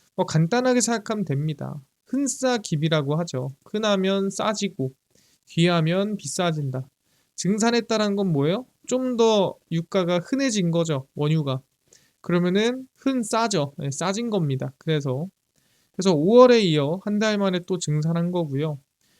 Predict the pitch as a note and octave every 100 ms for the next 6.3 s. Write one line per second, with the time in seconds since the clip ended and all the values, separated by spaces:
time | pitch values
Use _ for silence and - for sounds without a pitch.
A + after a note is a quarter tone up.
0 | _ _ - F#3+ A3+ A#3+ B3 A3+ E3+ C#3+
1 | E3+ - E3 G#3 - A#3+ G#3+ D#3+ D#3+ A3
2 | A#3 A3 G#3+ G#3 - - F#3+ C#3 C#3+ -
3 | E3+ - F3 - E3+ E3 D#3+ G#3 G3+ D3
4 | E3 - - - G3+ G3 F3+ E3+ D#3+ D3+
5 | E3+ E3+ C3+ C#3 - A3 A#3 A3 G3+ F3
6 | D#3 C3